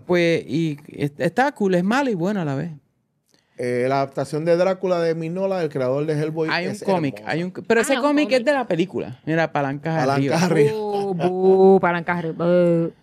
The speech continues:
Speaker 2: Las piratas
Speaker 1: Mira,
Speaker 2: llevan
Speaker 1: los
Speaker 2: tres pistolas
Speaker 1: piratas llevan
Speaker 2: arriba.
Speaker 1: tres pistolas arriba, eso
Speaker 3: Eh,
Speaker 1: fue.
Speaker 3: ya era hora.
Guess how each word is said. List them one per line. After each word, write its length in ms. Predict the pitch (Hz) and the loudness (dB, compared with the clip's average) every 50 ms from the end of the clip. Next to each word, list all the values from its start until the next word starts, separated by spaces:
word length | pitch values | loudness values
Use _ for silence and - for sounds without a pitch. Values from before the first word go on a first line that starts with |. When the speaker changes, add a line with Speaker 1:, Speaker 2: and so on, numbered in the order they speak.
| _ | _
Speaker 2:
Las 140 | - 127 127 | -8 -8 -6
piratas 320 | - 123 135 139 147 160 170 | -2 -2 0 2 2 4 4
Speaker 1:
Mira, 160 | 170 196 214 | 4 4 4
Speaker 2:
llevan 60 | 214 | 4
Speaker 1:
los 80 | 214 202 | 4 2
Speaker 2:
tres 60 | 156 160 | 2 2
pistolas 220 | 190 185 185 180 | 2 4 4 4
Speaker 1:
piratas 120 | 180 190 202 202 | 4 2 2 2
llevan 140 | 214 214 214 | 2 0 0
Speaker 2:
arriba. 100 | 220 214 | -2 -2
Speaker 1:
tres 120 | 214 208 180 | -4 -4 -2
pistolas 380 | 196 185 190 190 190 180 180 175 | -4 -2 0 0 2 2 2 2
arriba, 160 | 190 240 240 | 0 0 0
eso 100 | 180 160 | 0 2
Speaker 3:
Eh, 20 | 180 | 4
Speaker 1:
fue. 120 | 247 247 220 | 4 4 4
Speaker 3:
ya 120 | 226 208 208 | 4 4 4
era 260 | 208 202 196 196 196 | 4 4 4 6 6
hora. 380 | 202 247 302 311 392 359 277 | 4 4 4 2 2 0 -2